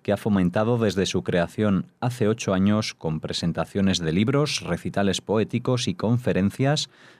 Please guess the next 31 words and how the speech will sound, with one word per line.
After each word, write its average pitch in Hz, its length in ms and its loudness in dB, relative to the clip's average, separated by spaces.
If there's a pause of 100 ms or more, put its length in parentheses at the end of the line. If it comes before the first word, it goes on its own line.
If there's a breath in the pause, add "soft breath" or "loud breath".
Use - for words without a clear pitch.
(100)
tanto 87 280 0
en 87 100 4
Melilla 123 520 2 (320 loud breath)
como 127 240 2
en 110 80 2
otras 117 360 0
zonas 107 380 0
del 90 160 0
país". - 420 -6 (880 soft breath)
Anteriores 113 540 2
distinguidos 113 680 2
con 101 160 0
la 95 100 2
medalla 110 500 2
de 98 160 4
San 98 220 0
Isidoro 104 440 2
de 95 100 2
Sevilla 123 540 2
son 101 260 0
el 90 120 2
padre 95 300 2
Ángel, 143 440 0
fundador 87 580 0
de 80 100 0
la 80 80 -2
Asociación 95 680 -2
Mensajeros 87 640 0
de 85 100 0
la 71 120 -2
Paz, 147 340 0